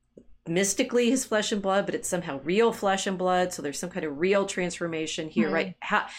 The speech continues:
Speaker 1: and of course, the, in the Protestant critique of all of this by the sixteenth century,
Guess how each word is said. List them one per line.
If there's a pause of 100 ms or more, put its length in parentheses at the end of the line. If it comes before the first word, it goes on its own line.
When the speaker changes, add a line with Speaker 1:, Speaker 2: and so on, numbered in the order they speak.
(100)
Speaker 1:
and
of
course,
the, (160)
in
the
Protestant (400)
critique
of
all
of
this
by
the
sixteenth
century,